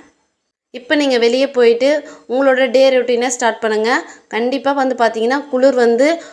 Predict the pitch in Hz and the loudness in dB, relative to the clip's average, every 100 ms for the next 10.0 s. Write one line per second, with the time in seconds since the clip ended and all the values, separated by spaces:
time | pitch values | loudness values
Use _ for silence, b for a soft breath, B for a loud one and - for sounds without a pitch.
0 | B 214 214 277 302 254 247 294 277 240 | B -4 0 2 2 2 2 4 4 2
1 | 233 269 240 226 214 202 202 190 - - | -2 -4 -4 -2 -2 -4 -6 -8 -10 -4
2 | 226 220 226 254 269 302 285 - 254 254 | 0 2 2 2 2 0 -2 -2 0 0
3 | 269 262 233 247 262 262 262 320 427 B | -2 -2 0 0 0 -4 -4 -6 -6 B
4 | B B B _ - 294 294 - 254 240 | B B B _ -6 -6 -6 -4 -2 -2
5 | 262 247 247 - 240 220 214 - - 226 | -4 -4 -8 -2 -2 0 -2 -6 -6 0
6 | 226 233 294 302 269 269 294 240 240 262 | 2 2 0 -2 0 0 0 -2 -2 -4
7 | 233 240 254 240 226 220 - - 214 208 | -2 0 2 0 -2 -8 -8 -4 -2 0
8 | 240 277 269 220 226 233 226 214 277 370 | 0 0 -2 -4 -4 -2 -2 -4 -6 -8
9 | B B _ - 226 208 208 190 190 - | B B _ -4 -4 -2 -6 -6 -10 -14